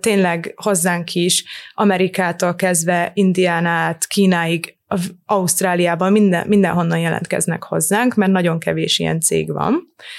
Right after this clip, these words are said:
Ez az egyik része. A másik része pedig az, hogy méretünkből adódóan is, meg, meg, ö, startup jellegünkből adódóan is nagyon nagy tér van alkotásra. Nagyon-nagyon hamar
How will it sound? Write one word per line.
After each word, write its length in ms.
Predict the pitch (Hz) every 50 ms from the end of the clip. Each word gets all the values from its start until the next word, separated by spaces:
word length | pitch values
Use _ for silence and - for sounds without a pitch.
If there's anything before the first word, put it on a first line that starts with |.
| - - - - - - _
Ez 160 | - 214 196
az 80 | 190 170
egyik 340 | 175 170 165 170 208 202
része. 360 | - 233 226 240 - - 269 262
A 140 | - -
másik 460 | 220 214 233 240 262 247 - 277 269 -
része 240 | 262 262 254 -
pedig 280 | 262 262 247 - 240 233
az, 180 | 240 247 240 -
hogy 120 | 226 214
méretünkből 640 | 226 262 285 311 302 254 - 214 190 190 180 185 180
adódóan 640 | 170 170 170 175 170 175 165 175 170 170 170 170 180 - 180
is, 440 | 180 180 175 208 233 - - - - - - - - -
meg, 500 | - 190 196 185 185 185 180 170 165 -
meg, 360 | - 220 208 190 180 175 170 185
ö, 380 | 190 185 180 180 180 180 175 180 175 - - - _ _ _ _ _ _ _ _ - - -
startup 600 | - - - - 240 254 254 254 - 226 185 180
jellegünkből 640 | - 196 185 185 180 175 170 180 180 180 175 185 170
adódóan 580 | 175 175 160 170 165 175 156 180 180 180 175 175
is 220 | 196 208 208 -
nagyon 380 | - 220 220 220 208 196 180 180
nagy 300 | 185 185 170 180 170 -
tér 300 | - - 175 170 170 165
van 220 | 160 165 165 165
alkotásra. 1040 | - - 170 160 160 160 - - 175 - 165 156 160 156 - - - 160 156 165 - - - - - - - -
Nagyon-nagyon 680 | - 220 220 214 196 214 202 202 190 185 180 185 180 190
hamar 560 | 156 175 190 190 180 175 170 165 170 -